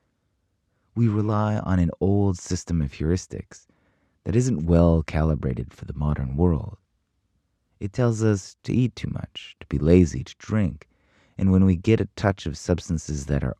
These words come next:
ultimately very bad for our health, we indulge a little more.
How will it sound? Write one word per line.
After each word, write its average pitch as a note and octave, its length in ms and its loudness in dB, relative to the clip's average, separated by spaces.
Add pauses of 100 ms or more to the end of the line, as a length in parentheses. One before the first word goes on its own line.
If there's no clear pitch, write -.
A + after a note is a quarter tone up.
ultimately E2 520 -2
very F#2 400 0
bad C2 260 -4
for - 160 -10
our - 80 -6
health, E2+ 460 0 (920)
we A2 160 2
indulge A2+ 560 -4
a D2 80 -2
little D2 220 0
more. F#2 560 0